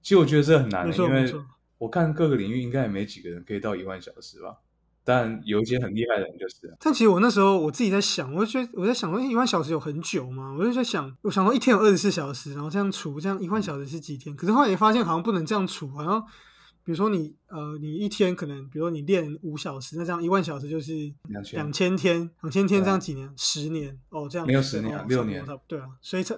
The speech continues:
Speaker 2: 差不多了。后来想想就，哦，是，的确是要花一些时间的。
Speaker 1: 假设你一天，你一天练十个小时，你也要一千天嘛，一千天就是三年左右啊。
Speaker 2: 一天练，也，而且也不可能一天练十小时啊，对啊。
Speaker 1: 就假设嘛，像你说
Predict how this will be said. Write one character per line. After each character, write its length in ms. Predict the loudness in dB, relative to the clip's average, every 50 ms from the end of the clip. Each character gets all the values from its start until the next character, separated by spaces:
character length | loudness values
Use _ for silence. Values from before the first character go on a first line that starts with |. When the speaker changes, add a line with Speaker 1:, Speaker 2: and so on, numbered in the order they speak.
| -10 -12
Speaker 2:
差 280 | -12 -4 0 0 0
不 80 | 2 2
多 180 | 0 0 0
了。 80 | 0 0
后 120 | 0 2
来 60 | 2 2
想 180 | 0 -2 -6
想 140 | -8 -8 -8
就， 120 | -8 -10
哦， 420 | -12 -12 -14 -14 -14 -16 -18 -18 -20 -20 _ _
是， 460 | -10 -8 -4 -2 0 0 0 -2 -4 -8 -12 _ _
的 140 | -6 -4 4
确 180 | 6 6 6
是 520 | 6 4 2 0 0 0 0 -2 -4 -8 -10 _ -8 -4
要 180 | -2 -2 -2
花 240 | -2 -2 -4 -4 -2
一 60 | -4
些 120 | -4 -6 -8
时 200 | -8 -10 -14 -14
间 160 | -14 -14 -14 -14 -16
的。 80 | -20 -20 _ _ _
Speaker 1:
假 140 | -6 -4 -2
设 140 | 2 2 2
你 100 | 2 4
一 100 | 2 2
天， 480 | 2 2 2 2 0 -2 -6 -10 -14 -16 _ _ _
你 100 | -4 -2
一 60 | 0 2
天 120 | 4 4
练 160 | 4 4 2
十 220 | 2 0 -2 -4 -4
个 100 | -2 -4
小 200 | -4 -6 -8 -8
时， 160 | -10 -12 -12
你 80 | -10 -10
也 120 | -8 -8 -6
要 200 | -6 -6 -6 -6 -8
一 80 | -10
千 220 | -10 -10 -10 -12 -12
天 200 | -12 -14 -14 -16
嘛， 80 | -16 -14 -12
一 80 | -10
千 180 | -8 -6 -6 -6
天 160 | -6 -6 -8
就 140 | -8 -8 -6
是 320 | -6 -6 -6 -8 -8 -12 _ _ _
三 260 | -18 -10 -8 -6 -6 -6
年 200 | -6 -8 -10 -12
左 200 | -12 -14 -16 -16
右 160 | -18 -18 -18
啊。 60 | -20 -20 _ _ _
Speaker 2:
一 60 | -2
天 140 | -2 0 0
练， 260 | 0 0 -2 -4 -6
也， 120 | -6 -6 -4
而 100 | 0 4
且 120 | 4 4
也 40 | 4
不 140 | 4 2 0
可 80 | 0
能 80 | 0 0
一 20 |
天 140 | -2 -2 -2
练 120 | -4 -4
十 140 | -6 -8 -10
小 180 | -10 -10 -12 -12
时 220 | -14 -18 -20 -20
啊， 80 | -20 -20 -18 _
对 80 | -6
啊。 40 | -4
Speaker 1:
就 120 | -4 -4 -4 -8 _
假 180 | 0 2 2 2 2
设 160 | 2 0 0
嘛， 160 | 0 -2 -4
像 200 | -2 0 0 0
你 40 | 2
说 360 | 2 4 4 4 4 2 -2